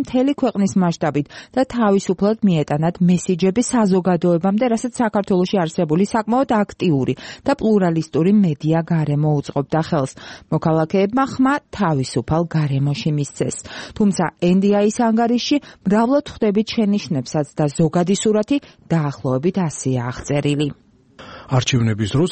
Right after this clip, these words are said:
Speaker 2: რამდენიმე ძირეული პრობლემაც გამოიკვეთა. მათ შორის ყველაზე მნიშვნელოვანი იყო საარჩევნო პროცესის განმავლობაში მიმდინარე ძალადობისა და დაშინების შემთხვევები,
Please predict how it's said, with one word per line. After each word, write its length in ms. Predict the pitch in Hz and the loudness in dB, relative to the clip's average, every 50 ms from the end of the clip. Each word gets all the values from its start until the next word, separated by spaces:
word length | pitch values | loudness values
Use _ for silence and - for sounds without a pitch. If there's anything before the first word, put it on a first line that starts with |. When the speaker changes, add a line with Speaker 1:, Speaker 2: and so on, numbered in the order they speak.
| - | -2
Speaker 2:
რამდენიმე 560 | 117 107 113 117 110 120 113 113 117 117 131 151 139 | -4 -2 0 0 0 0 0 2 2 2 2 0 -2
ძირეული 560 | - - 123 113 113 113 110 107 107 107 120 | -2 -2 0 0 2 0 0 0 0 0 0
პრობლემაც 560 | 135 - - 117 107 110 110 107 107 110 113 - - | -2 0 -2 0 0 2 2 2 2 0 -2 -2 -2
გამოიკვეთა. 720 | - 113 113 113 110 110 110 107 - 110 104 - - 107 113 - | 0 2 2 2 2 2 0 0 -2 -4 -4 0 -2 -2 -2 -2
მათ 240 | - 110 104 104 107 | -2 0 0 0 0
შორის 320 | - - 120 117 151 165 - - | 0 0 2 2 2 2 0 -2
ყველაზე 360 | - 120 113 113 120 117 139 147 | -2 0 0 2 2 2 2 2
მნიშვნელოვანი 720 | 143 127 117 - - 127 120 117 113 113 113 110 110 110 107 104 98 98 | 2 2 0 0 0 0 2 2 2 2 2 2 2 2 2 0 -2 -2
იყო 140 | - 110 113 _ _ _ | -6 -8 -8 _ _ _
საარჩევნო 640 | - - 113 107 110 113 104 - 123 113 110 107 104 | -6 -2 0 0 0 0 0 0 0 2 2 0 0
პროცესის 540 | - - 113 104 - 110 95 - - 98 87 | -2 -4 -4 -2 -2 -2 -2 -2 -4 -4 -4
განმავლობაში 760 | - 107 104 110 110 113 123 123 123 123 135 139 - - 190 175 | -2 0 2 2 2 2 2 2 0 0 0 -2 0 2 2 2
მიმდინარე 500 | 139 117 113 110 120 117 117 113 120 151 147 | 4 2 2 2 2 2 2 2 0 0 -2
ძალადობისა 680 | - 123 104 107 110 113 104 113 104 101 110 - - 113 107 | 0 -2 0 0 0 0 0 0 0 0 -2 -2 -2 -2 -2
და 100 | 123 135 123 | -2 -2 -2
დაშინების 600 | - 113 104 - - 101 101 101 98 92 113 110 | -2 -2 -2 -2 0 0 0 0 2 0 0 0
შემთხვევები, 720 | - - 113 107 107 - - 117 107 104 101 95 98 104 | 2 2 2 0 0 0 0 0 0 0 0 0 0 -2